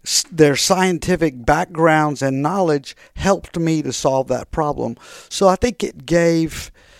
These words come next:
at least from my standpoint, one, one operator, it gave a lot of credibility to the world of academia from a business perspective. So very cool. I liked it. And so Joe and I stayed in touch. We've become friends, and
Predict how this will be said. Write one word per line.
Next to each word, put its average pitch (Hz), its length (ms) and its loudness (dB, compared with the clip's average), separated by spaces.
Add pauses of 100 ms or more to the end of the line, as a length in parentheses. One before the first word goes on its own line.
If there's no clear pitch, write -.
(540)
at 151 100 0
least 175 320 -4
from 139 160 0
my 143 160 0
standpoint, - 640 -10
one, 147 400 0
one 143 220 2
operator, 120 560 -2
it 135 260 -8
gave 160 320 2
a - 100 -6
lot 135 300 2
of 139 100 -4
credibility 131 920 0 (120)
to 127 200 -4
the 131 140 -4
world 135 320 -2
of 123 80 -2
academia 123 880 -4 (340)
from 131 140 -4
a 123 80 -4
business 113 400 -6
perspective. - 580 -14 (380)
So 131 340 -2
very 175 380 6
cool. 170 540 4
I 139 120 0
liked 147 360 -2
it. 165 120 0
And 147 160 -8
so 175 160 4
Joe 165 280 6
and 170 80 2
I 165 100 2
stayed 160 260 0
in 147 80 -8
touch. 165 320 0
We've 147 140 -8
become 151 300 -6
friends, 160 520 -4
and 135 240 -8